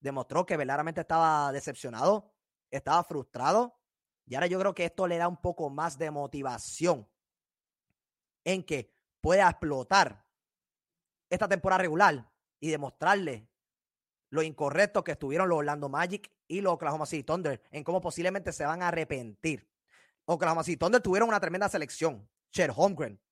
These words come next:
Vuelvo y repito, comenté que él, Shai Gilgeous-Alexander, Josh Giddey pueden convertirse en un Big Three. Año tras año que vayan desarrollando su juego. Luego entonces,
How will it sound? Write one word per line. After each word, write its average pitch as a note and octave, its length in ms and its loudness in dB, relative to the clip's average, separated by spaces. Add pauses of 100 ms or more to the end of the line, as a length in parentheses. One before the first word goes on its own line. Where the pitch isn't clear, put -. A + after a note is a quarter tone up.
(180)
Vuelvo E3+ 180 -2
y - 20 4
repito, F#3+ 440 0 (100)
comenté D#3 420 -2
que E3+ 280 2
él, A3 180 -4 (140)
Shai E3+ 300 2
Gilgeous-Alexander, D#3+ 800 -2
Josh E3 220 -2
Giddey D#3+ 200 -2
pueden E3+ 160 0
convertirse F3 320 -2
en F3+ 60 -2
un C#3+ 260 -10
Big D#3+ 240 -4
Three. D#3 300 -4 (1300)
Año F#3 320 2
tras E3 240 -4
año F#3 240 -2
que E3 100 -2
vayan E3+ 220 0
desarrollando D#3 760 -4 (240)
su D#3+ 200 -2
juego. C#3+ 440 -2 (800)
Luego E3 280 0
entonces, F3 500 -2